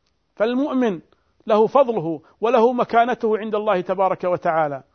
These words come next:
وله أجره العظيم في الدنيا وفي الآخرة، يرى ثواب ذلك ويرى أثر ذلك في حياته ومن بعد موته. والذي يبتغي بعمله غير وجه الله الكريم فقد خسر خسرانا مبينا، ضل ضلالا بعيدا،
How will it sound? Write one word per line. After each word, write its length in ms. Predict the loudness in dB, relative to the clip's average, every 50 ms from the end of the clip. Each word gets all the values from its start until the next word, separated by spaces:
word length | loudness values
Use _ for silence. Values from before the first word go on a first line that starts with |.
| _ _ _
وله 340 | 0 4 4 4 4 4 2
أجره 240 | 2 2 2 2 2
العظيم 360 | 2 2 2 0 0 -4 -10
في 80 | -10 -12
الدنيا 460 | -12 -6 -4 -2 0 2 4 4 4
وفي 140 | 4 2 0
الآخرة، 460 | -4 -4 -4 -4 -4 -8 -12 -12 -14 _ _ _ _ -2
يرى 200 | 2 4 4 4
ثواب 320 | 2 2 2 2 2 2
ذلك 420 | 2 0 2 0 0 0 -4 -12 _ _ _ _
ويرى 320 | 0 2 4 6 6 4 4
أثر 240 | 2 2 0 0 2
ذلك 420 | 2 2 2 2 0 -2 -6 -6
في 180 | -6 -6 -4 -2
حياته 520 | 0 2 4 6 4 4 2 -2 -6 -8 -8 _ _ -12
ومن 240 | -10 -8 -6 -2 0
بعد 200 | 0 0 0 -2
موته. 380 | -4 -4 -4 -6 -8 -12 -18 -18 _ _ _ _ _ _ _ _ _ _ _ _ _ _ _ -4
والذي 280 | -2 0 0 0 0 0
يبتغي 380 | -4 -4 -4 -4 -2 -2 -2
بعمله 400 | -2 -2 -4 -4 -2 -2 -2 -2
غير 160 | 0 0 2 2
وجه 240 | 2 0 -2 -2
الله 160 | -2 0 0 0
الكريم 400 | 0 -2 -6 -4 -4 -4 -6 -6 _ _ _ _
فقد 240 | -10 -6 -4 -4 -4
خسر 320 | -4 -4 -6 -4 -4 -6 -6
خسرانا 360 | -8 -8 -4 -4 -4 -4 -4
مبينا، 420 | -6 -8 -10 -10 -10 -12 -12 -14 _ _ _ _ _ 0
ضل 320 | 0 2 2 2 0 0
ضلالا 340 | 2 2 2 2 2 0 0
بعيدا، 440 | 0 0 0 -2 -4 -8 -10 -16